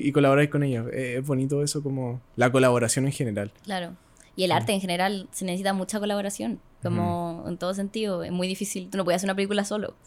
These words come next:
Speaker 1: No.
Speaker 2: Entonces, claro, como tener a gente o conocer gente, tener con-, tus contactos es súper importante.
Speaker 1: Mm.
Speaker 2: Entonces, claro.
Speaker 1: Eh, es fu-, es fundamental.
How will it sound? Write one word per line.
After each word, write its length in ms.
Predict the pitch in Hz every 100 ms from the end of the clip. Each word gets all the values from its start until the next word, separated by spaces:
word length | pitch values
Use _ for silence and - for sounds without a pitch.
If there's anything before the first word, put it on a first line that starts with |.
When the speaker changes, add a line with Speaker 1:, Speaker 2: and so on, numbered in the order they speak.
| -
Speaker 1:
No. 420 | 117 120 123 120 - -
Speaker 2:
Entonces, 1080 | 202 202 208 208 214 196 190 180 175 175 175
claro, 260 | 180 185 196
como 560 | 180 165 165 165 165 - _ _ -
tener 300 | 175 180 196
a 160 | 190
gente 720 | 185 185 196 202 208 202 190
o 40 | 175
conocer 380 | 165 156 170 175
gente, 600 | 180 185 196 185 180 175
tener 200 | 170 175
con-, 200 | 196 185 -
tus 140 | 170
contactos 560 | - 165 160 160 - 175
es 120 | 170
súper 120 | - -
importante. 480 | 180 - - - -
Speaker 1:
Mm. 220 | 113 107 104 - _ -
Speaker 2:
Entonces, 340 | - 175 180
claro. 220 | - - 180
Speaker 1:
Eh, 160 | - -
es 140 | 127
fu-, 140 | - -
es 100 | 131
fundamental. 640 | 143 135 127 113 113 110